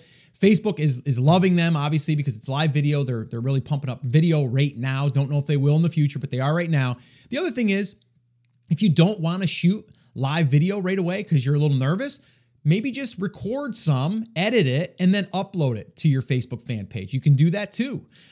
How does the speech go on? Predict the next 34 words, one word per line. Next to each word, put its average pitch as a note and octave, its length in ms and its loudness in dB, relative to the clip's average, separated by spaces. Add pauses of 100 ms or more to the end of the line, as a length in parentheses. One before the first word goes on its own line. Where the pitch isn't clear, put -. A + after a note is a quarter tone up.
Um, C3 260 0
so - 140 -2
you D3+ 60 2
can, E3 180 -2
you E3 100 2
can D#3+ 120 6
do F#3+ 160 4
all E3 220 0
of A2 100 -4
that, F2+ 200 -12 (160)
all A#2+ 60 -8
right? C#3 420 -4
So - 140 -2
that's G3 140 0
what B3+ 120 -2
we G#3+ 120 4
did, D3 200 2
though. G#2 100 -6
We A#2 140 -4
did C3+ 180 -4
Facebook F#3+ 320 -2
Live, F3+ 480 -4 (240)
we A#2 120 -8
educated, F3 720 2
we B2 60 -4
did B2+ 160 -6
some B2 120 -12
Q - 220 0
and F3 100 2
A, E3 300 2
we C3 100 0
demoed D#3 360 0
the D#3 60 -4
product, D#3 600 -2